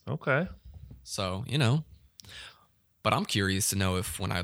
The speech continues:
Speaker 2: next time I go to B-Dubs, which has been a minute, I'll admit, am I gonna be able to get some Buffalo Wild, or some wings that are really just made out of roast beef?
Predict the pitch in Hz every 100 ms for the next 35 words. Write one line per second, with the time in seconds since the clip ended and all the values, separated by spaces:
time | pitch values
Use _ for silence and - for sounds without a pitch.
0 | - 95 - 98 95 95 82 117 120 95
1 | 87 - 113 - 131 127 117 113 104 101
2 | - 110 101 101 101 90 _ _ - _
3 | _ _ _ _ _ _ _ _ _ _
4 | - 98 104 110 104 104 101 101 98 95
5 | 107 101 92 101 98 101 95 92 92 -
6 | 104 - 107 117 131 107 107 117 - _
7 | _ _ _ _ - - 113 76 98 107
8 | 101 - 101 - - _ _ _ - -
9 | - 71 64 76 - - - 151 110 -
10 | - -